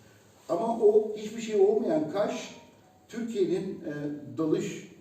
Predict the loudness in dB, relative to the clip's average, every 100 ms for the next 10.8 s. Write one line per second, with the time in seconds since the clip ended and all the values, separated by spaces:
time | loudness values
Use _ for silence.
0 | -10 -8 -6 -8 -6 -6 -6 -6 -8 -10
1 | -14 -16 -20 -20 -20 -20 -8 0 0 2
2 | -2 -2 -4 -4 -4 -4 -6 -6 -8 -8
3 | -12 -16 -8 -2 0 0 -2 -4 -2 -2
4 | -2 -2 -2 -4 -6 -6 -6 -6 -4 -4
5 | -6 -14 -10 -8 -6 -2 0 0 -2 -4
6 | -4 -6 -8 -12 -18 -20 _ _ _ -4
7 | -4 -8 -10 -10 -14 -20 -20 _ _ _
8 | _ _ -6 -6 -4 -6 -8 -10 -16 -20
9 | _ _ _ _ _ -2 -2 -2 -6 -4
10 | -2 -2 -2 0 2 2 0